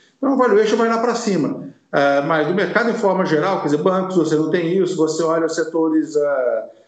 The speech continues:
é, os cíclicos, né, o, a, as empresas industriais, agora subiram, mas você pega globalmente uma Siemens da vida,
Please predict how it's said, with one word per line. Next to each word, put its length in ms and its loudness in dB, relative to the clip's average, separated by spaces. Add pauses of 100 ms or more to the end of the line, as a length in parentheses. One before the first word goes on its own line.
(220)
é, 80 -4
os 240 -2
cíclicos, 520 0
né, 120 2
o, 160 2
a, 480 0
as 100 -2
empresas 360 2
industriais, 1120 -2 (300)
agora 220 2
subiram, 400 2
mas 140 2
você 60 0
pega 220 -2
globalmente 500 0
uma 120 0
Siemens 480 0
da 120 4
vida, 640 0